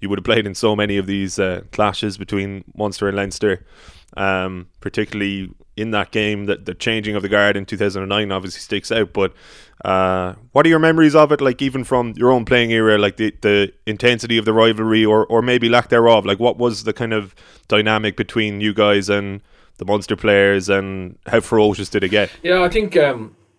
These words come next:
Speaker 2: I had a few good run-ins with them when I was in Connacht as well. We, uh,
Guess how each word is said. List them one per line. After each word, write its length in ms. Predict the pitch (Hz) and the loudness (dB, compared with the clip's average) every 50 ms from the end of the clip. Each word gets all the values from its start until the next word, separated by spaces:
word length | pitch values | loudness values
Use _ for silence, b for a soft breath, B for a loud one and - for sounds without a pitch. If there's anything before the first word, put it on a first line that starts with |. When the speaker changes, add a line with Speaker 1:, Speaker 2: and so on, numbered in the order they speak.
| _ _ - | _ _ -6
Speaker 2:
I 80 | 151 | -4
had 140 | 156 180 185 | -2 0 0
a 40 | 180 | 0
few 120 | 175 175 | 2 2
good 160 | 160 156 156 139 | 2 2 2 4
run-ins 340 | 147 147 147 147 139 123 | 4 4 2 2 -2 -2
with 140 | 131 131 - | -4 -4 -2
them 160 | - 127 117 | -2 -4 -4
when 120 | 117 113 113 | -2 -4 -4
I 40 | 113 | -4
was 100 | 98 110 | -6 -6
in 100 | 107 95 | -8 -6
Connacht 300 | - 135 143 139 123 120 | -2 -2 -2 -2 -2 -6
as 120 | 113 110 | -4 0
well. 320 | 123 131 135 135 127 123 | 2 2 4 4 2 2
We, 280 | 113 120 123 120 117 120 | 2 0 0 2 2 0
uh, 260 | 117 113 110 101 90 | 0 0 0 -2 -4